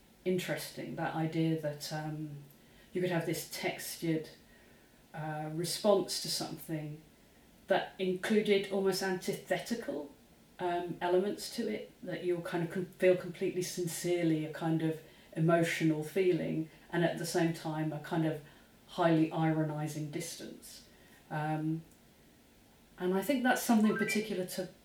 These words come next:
pop music, perhaps, as opposed to rock music, something about its elasticity, its kind of performativeness, the kind of role play of it. Um, and I thought that was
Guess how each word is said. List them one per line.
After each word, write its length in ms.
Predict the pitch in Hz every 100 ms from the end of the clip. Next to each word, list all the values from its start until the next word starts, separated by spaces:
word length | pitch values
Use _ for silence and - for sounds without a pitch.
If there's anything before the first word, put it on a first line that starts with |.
| -
pop 300 | - - -
music, 480 | 180 175 160 139 -
perhaps, 480 | - 151 - - - -
as 160 | 170 -
opposed 640 | 160 175 156 151 - - -
to 80 |
rock 360 | 165 180 180 -
music, 300 | 156 143 131
something 260 | 196 170 175
about 280 | 160 160
its 400 | 147 139 - - - - - - - - - -
elasticity, 1040 | 165 160 - 180 170 160 - 151 151 151
its 240 | 151 - - - - - - -
kind 220 | - 170 156
of 100 | -
performativeness, 1080 | 160 190 180 165 - - 143 - - - - - - -
the 80 | 165
kind 180 | - 175
of 100 | 165
role 260 | 180 175
play 340 | 160 - 139 139
of 140 | 139
it. 240 | - - - - - - - - -
Um, 400 | 156 151 147 151 - -
and 160 | 175
I 60 | 175
thought 220 | 165 -
that 240 | - - 160
was 520 | 143 - - -